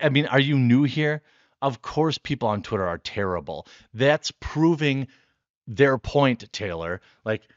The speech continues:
if kids weren't on Twitter, TikTok, and, and whatever, Snapchat and stuff all the time, they could be,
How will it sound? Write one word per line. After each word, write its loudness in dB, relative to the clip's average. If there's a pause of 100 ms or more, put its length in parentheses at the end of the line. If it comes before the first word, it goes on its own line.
(360)
if 2
kids -2
weren't 0
on 0
Twitter, -2
TikTok, -4
and, -6
and -4
whatever, -2
Snapchat -2
and -6
stuff -2
all 0
the -2
time, -4 (460)
they 0
could -8
be, -6